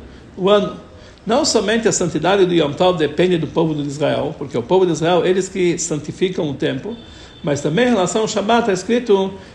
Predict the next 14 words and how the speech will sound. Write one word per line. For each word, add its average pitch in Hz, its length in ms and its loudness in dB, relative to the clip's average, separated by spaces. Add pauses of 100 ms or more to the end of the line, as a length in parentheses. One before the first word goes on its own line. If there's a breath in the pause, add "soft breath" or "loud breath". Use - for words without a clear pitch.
(160)
que 151 300 0
somente 202 540 0
vai 190 220 2
conseguir 175 500 -4
comer 190 280 -2
no 196 100 0
Shabbat 233 440 -2
aquele 202 260 0
que - 120 -8
se - 160 -6
esforçou 185 760 2
antes 170 300 2
do 135 80 -4
Shabbat. 120 380 -6